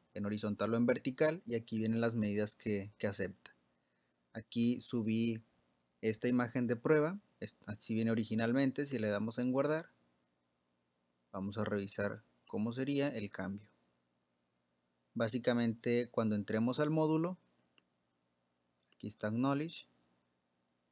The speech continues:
vamos a tener este fondo. Puedes cambiarlo o quitarlo y dejar el fondo gris, que también lo puedes modificar en la parte de, de colores. El siguiente punto a configurar es la parte de dar de alta las etiquetas.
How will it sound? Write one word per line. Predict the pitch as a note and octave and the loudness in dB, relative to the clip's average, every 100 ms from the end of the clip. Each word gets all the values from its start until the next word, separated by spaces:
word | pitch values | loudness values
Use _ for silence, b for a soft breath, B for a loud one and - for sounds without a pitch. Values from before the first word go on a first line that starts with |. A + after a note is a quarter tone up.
| _ - | _ 0
vamos | A2+ A#2 | 2 2
a | A#2+ | 2
tener | A2+ G#2+ A2 A2+ | 2 2 0 -2
este | G#2+ A#2+ | -2 -4
fondo. | G#2 G2+ G#2 - _ - | -6 -8 -12 -20 _ 4
Puedes | B2+ C3 | 6 6
cambiarlo | - B2 B2 A#2 A#2 C3 C#3+ D3 _ _ | 4 4 6 6 6 2 2 -4 _ _
o | D#3 F#3 G#3 _ | 2 2 0 _
quitarlo | - A2 C#3 C3+ C3 D3 D#3 | -4 2 6 6 6 2 2
y | C3+ | 0
dejar | A2+ G#2+ A2 A2+ | 0 0 2 4
el | A#2 | 2
fondo | A2+ A#2+ A2+ A2+ A#2 B2 - _ _ _ | 2 0 2 4 4 2 0 _ _ _
gris, | C3+ D3 E3+ - - _ | 0 2 2 -4 -12 _
que | - | -4
también | G#2+ G#2+ G2+ G#2 | 0 0 2 2
lo | A2+ | 0
puedes | - A#2 A#2 | 2 4 4
modificar | A#2+ A2 G#2+ - A2+ B2 | 2 0 -4 0 0 0
en | B2 G#2+ | -2 -4
la | G2 | -2
parte | G2+ G#2 - G#2+ | 0 -2 -4 -2
de, | A#2+ D3 D#3 b b _ | 0 -2 -6 b b _
de | G#2+ | -6
colores. | G#2 G2 - - - - _ _ _ _ _ _ _ _ _ _ _ _ _ _ _ _ _ _ | -2 -2 -4 -10 -16 -18 _ _ _ _ _ _ _ _ _ _ _ _ _ _ _ _ _ _
El | C3 A#2 | 0 4
siguiente | C3 C#3 C3+ | 6 6 6
punto | D3+ D3+ D3 D3+ | 2 4 4 4
a | D3+ | 2
configurar | D3 B2+ A#2 A#2 A#2+ | 0 0 0 4 4
es | B2 | 6
la | B2+ B2+ | 4 4
parte | A#2 A#2 B2+ | 2 2 4
de | A#2+ | 4
dar | A2 A2 | 4 4
de | A#2 | 4
alta | A2+ A2 A#2 | 4 2 0
las | A2+ | 2
etiquetas. | G#2 G#2+ G#2 A#2+ A#2+ E3+ - | -2 -4 0 0 2 -4 -6